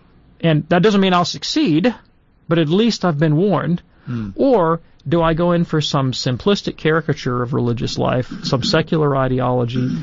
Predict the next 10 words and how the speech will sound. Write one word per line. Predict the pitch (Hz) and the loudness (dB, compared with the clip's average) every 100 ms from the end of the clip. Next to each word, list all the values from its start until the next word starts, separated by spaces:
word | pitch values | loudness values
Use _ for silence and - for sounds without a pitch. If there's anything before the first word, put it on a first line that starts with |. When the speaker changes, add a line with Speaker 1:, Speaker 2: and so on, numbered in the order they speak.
| - | -10
Speaker 1:
some | - - 139 | -4 0 0
stance | - 147 139 175 - | 0 0 0 0 -4
where, | - 135 131 127 | -6 -2 0 0
you | - 143 | 0 0
know, | 131 123 - | 0 -2 -2
where | 139 143 143 | 0 2 2
I'm | 147 147 | 2 4
not | 165 175 - | 2 2 -2
so | - 156 143 143 131 110 - _ - - - - | -4 -2 0 0 -4 -10 -20 _ -20 -20 -20 -8
attuned | 147 - 160 143 131 | -8 0 2 2 0